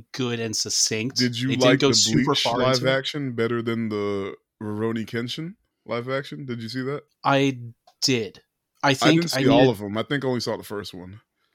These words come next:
Speaker 2: But I was
Speaker 1: I,
Speaker 2: like,
Speaker 1: I
Speaker 2: "Damn."
Speaker 1: watched part of the Rurouni Kenshin, and I think I just wasn't in the mindset of wanting that right
Speaker 2: I
Speaker 1: now.
Speaker 2: got you.
Speaker 1: I wasn't looking for, like, a samurai film. I was looking for something a little bit more,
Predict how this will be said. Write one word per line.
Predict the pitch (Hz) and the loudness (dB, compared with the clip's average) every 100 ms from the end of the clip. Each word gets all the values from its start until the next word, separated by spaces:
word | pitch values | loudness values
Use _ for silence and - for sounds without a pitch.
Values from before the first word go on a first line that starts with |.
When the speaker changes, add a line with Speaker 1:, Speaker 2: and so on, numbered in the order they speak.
| _ | _
Speaker 2:
But | - | -4
I | 120 | 0
was | 131 | 2
Speaker 1:
I, | 127 | 4
Speaker 2:
like, | 127 143 | 2 2
Speaker 1:
I | |
Speaker 2:
"Damn." | 285 | 2
Speaker 1:
watched | 135 147 | 2 0
part | - 143 143 | 4 4 6
of | |
the | 139 | 2
Rurouni | 127 123 123 | 2 0 0
Kenshin, | 131 117 139 139 147 | -2 -4 -2 -2 -2
and | 117 113 | -4 -4
I | 113 | -6
think | - 117 - | -6 -6 -6
I | 113 113 | -8 -6
just | 107 113 - | -4 -2 -4
wasn't | 113 110 107 107 | -6 -8 -6 -8
in | 104 | -10
the | 101 | -12
mindset | 101 101 - 104 | -8 -6 -6 -6
of | 101 104 95 | -14 -16 -16
wanting | 90 101 110 110 120 _ _ - 104 98 | -16 -12 -10 -10 -10 _ _ -20 -14 -8
that | 95 98 - - _ _ 117 | -6 -6 -10 -14 _ _ -6
right | 117 120 | -2 0
Speaker 2:
I | 127 | 2
Speaker 1:
now. | 127 135 | 2 2
Speaker 2:
got | 151 117 | -2 -6
you. | 110 - _ | -14 -18 _
Speaker 1:
I | 127 | 2
wasn't | 147 151 | 4 6
looking | 147 | 2
for, | 143 | 2
like, | 139 123 | 0 -2
a | 104 | 0
samurai | - - 117 131 135 | 2 4 2 0 0
film. | 131 - 147 147 | 0 2 2 2
I | 123 | 0
was | 117 | -4
looking | 123 120 | -4 -4
for | 117 | -2
something | 127 113 117 113 | -2 -2 -4 -8
a | |
little | 107 104 | -10 -10
bit | 107 104 | -10 -8
more, | 104 104 101 98 | -8 -6 -6 -8